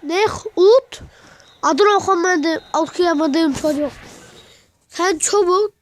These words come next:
gidiyorsun. İğrenç. Gidiyorsun buradan. Çünkü ilaçsın. İğrenç.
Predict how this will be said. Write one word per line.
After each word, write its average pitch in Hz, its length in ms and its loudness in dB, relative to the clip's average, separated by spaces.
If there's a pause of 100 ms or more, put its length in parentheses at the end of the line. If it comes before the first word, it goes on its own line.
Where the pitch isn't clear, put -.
(120)
gidiyorsun. 311 560 0 (440)
İğrenç. 320 460 0 (1400)
Gidiyorsun 294 500 0
buradan. 240 260 -10 (1500)
Çünkü 294 220 -4
ilaçsın. 254 920 -4 (260)
İğrenç. 285 1080 -2